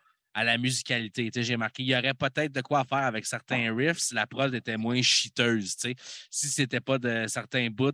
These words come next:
ou dans, dans lesquels on perd complètement le tone center, câlisse. Tu sais même plus dans quelle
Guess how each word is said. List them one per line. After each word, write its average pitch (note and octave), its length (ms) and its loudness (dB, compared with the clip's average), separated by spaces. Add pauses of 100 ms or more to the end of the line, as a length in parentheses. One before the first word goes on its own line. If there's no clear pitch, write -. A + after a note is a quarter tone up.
ou A2+ 180 2
dans, G#2+ 400 -4
dans A2+ 140 -6
lesquels A2+ 320 -2
on A2 160 -2
perd C3+ 300 0
complètement D3 520 0
le B2 140 2
tone D#3+ 340 0
center, C3+ 600 0
câlisse. A#2 500 -2
Tu - 300 -8
sais F3+ 100 2
même F3+ 220 0
plus A3+ 240 2
dans D3+ 260 2
quelle D3+ 220 0